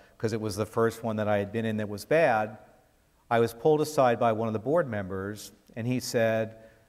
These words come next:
"I just did this huge deal with Dell and H P for these burn drives. And there's a little company down in L A that's a content company, and if that company dies, my drive deal is gonna blow up, and it's worth a lot of money. Would you consider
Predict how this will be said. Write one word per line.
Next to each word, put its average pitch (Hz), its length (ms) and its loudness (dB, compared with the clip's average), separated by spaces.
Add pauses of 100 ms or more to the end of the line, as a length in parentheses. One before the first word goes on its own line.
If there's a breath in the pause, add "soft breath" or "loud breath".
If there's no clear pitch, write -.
(200 loud breath)
"I 117 60 -2
just 151 240 -2
did 160 100 -6
this 151 160 0
huge 135 320 -2
deal 120 220 2
with 113 180 -4
Dell 113 300 2
and 110 80 -2
H 107 260 -6
P 107 280 -4
for 107 140 -8
these 104 180 -4
burn 110 280 -2
drives. 90 580 -10 (400 soft breath)
And 117 180 -2
there's 113 420 2
a 117 40 0
little 135 220 2
company 123 420 -2
down 110 340 0
in 107 140 -4
L 107 240 0
A 120 440 2 (280 loud breath)
that's 107 160 -6
a 120 40 -6
content 123 500 0
company, 104 560 -4 (140)
and 113 280 0
if 107 120 -10
that 131 220 2
company 117 380 -4
dies, 104 720 0 (320 soft breath)
my 117 320 2
drive 110 360 0
deal 101 240 -2
is 98 100 -4
gonna 98 180 -4
blow 101 260 0
up, 95 260 -4
and 110 140 -6
it's 107 200 -6
worth 101 180 -2
a 92 40 -4
lot 98 280 0
of 98 80 -2
money. 95 320 -8 (460 soft breath)
Would 110 200 -2
you 127 140 0
consider 110 760 -2